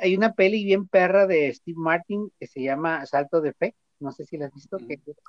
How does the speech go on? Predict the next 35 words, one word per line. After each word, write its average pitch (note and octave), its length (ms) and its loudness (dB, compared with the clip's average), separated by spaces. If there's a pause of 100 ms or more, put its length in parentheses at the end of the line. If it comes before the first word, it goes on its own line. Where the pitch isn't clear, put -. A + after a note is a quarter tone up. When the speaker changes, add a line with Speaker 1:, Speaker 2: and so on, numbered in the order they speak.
Speaker 1:
como D#3 140 -10
un D3+ 60 -10
circo, F3+ 440 -4
güey, F3+ 380 -2
pero C3 280 0
es, C3 260 -8 (600)
es A#2 240 -18
una C#3 180 -8
iglesia B2+ 380 -8 (1120)
cristiana D#3+ 680 -2
rodante, D3 580 2
pero A2+ 440 -4
en A2+ 180 -10
circo. D3+ 400 -10 (800)
Van C#3 260 -2
y D#3 40 -4
se - 40 -16
Speaker 2:
Arre. C#3 100 -6
Speaker 1:
presentan A2 200 -20 (140)
en - 180 -12
las A#2 80 -6
ciudades C#3 360 0
grandes, E3 440 -2 (440)
se - 160 -8
presentan B2 460 -6
ahí C#3 240 -4
una D#3 260 -4
semana, D3 480 -2
dos, G#3 420 0 (580)
y A2+ 220 -6
pues A2+ 220 -10
hacen C#3 240 -8
la A#2+ 100 -8
feria, C#3 380 -2
güey. F#2+ 180 -14